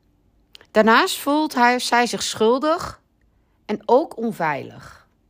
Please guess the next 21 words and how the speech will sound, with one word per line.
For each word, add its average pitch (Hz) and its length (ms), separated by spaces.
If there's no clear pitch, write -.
Dus - 220
ook 302 260
hier 240 360
is 233 140
het 240 160
weer 190 360
van 196 180
wezenlijk 220 520
belang 165 480
dat 220 180
er 269 100
gekeken 269 600
wordt 240 360
met 208 180
de - 60
groene 294 380
bril 190 320
op, 135 300
dus - 180
vanuit 233 380
vertrouwen. 175 720